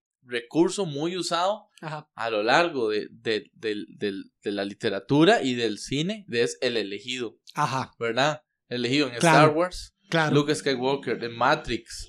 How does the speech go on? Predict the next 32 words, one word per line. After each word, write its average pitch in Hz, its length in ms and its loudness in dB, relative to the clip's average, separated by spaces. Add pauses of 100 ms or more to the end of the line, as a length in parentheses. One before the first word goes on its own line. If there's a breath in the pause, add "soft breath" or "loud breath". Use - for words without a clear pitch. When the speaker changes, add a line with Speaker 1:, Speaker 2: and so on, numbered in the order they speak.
(120)
Speaker 2:
Ajá, 151 280 2
Speaker 1:
Neo. 147 240 6
Speaker 2:
Neo. 131 240 0 (600)
Speaker 1:
Este, 127 500 -2
y 123 120 0
así. 131 460 -2 (440)
Bueno, 165 240 2
Frodo. 139 560 6 (220)
Speaker 2:
Ajá, 190 320 2
sí, 226 120 2
no, 214 140 6
claro. 202 340 4 (160)
Speaker 1:
Bueno, 190 220 4
Frodo 202 600 8 (360)
Speaker 2:
Sí, - 180 -2
Frodo 233 320 8
medio, 190 340 6
o 185 40 6
sea, 202 200 6
como 165 160 0
que 156 80 4
Speaker 1:
medio 160 200 8
Speaker 2:
es 156 80 4
Speaker 1:
se, 147 200 6
se, 135 180 4
se 127 220 4
ofreció, 175 720 4
me-, 147 420 0
sí, 202 120 -4
Speaker 2:
Ajá, 196 220 4
Speaker 1:
se 214 40 8
ofreció. 196 300 4